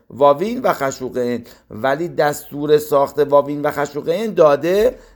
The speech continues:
نشده و بسلئل این رو خودش فهمید و یاد گرفت. حالا می‌فرمایند که نظر من مثل این نظر نیست، به دعتی اینا که سوارا.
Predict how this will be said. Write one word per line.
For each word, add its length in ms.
نشده 560
و 300
بسلئل 560
این 220
رو 240
خودش 540
فهمید 560
و 120
یاد 380
گرفت. 640
حالا 220
می‌فرمایند 640
که 100
نظر 480
من 240
مثل 280
این 240
نظر 360
نیست، 220
به 80
دعتی 420
اینا 320
که 140
سوارا. 460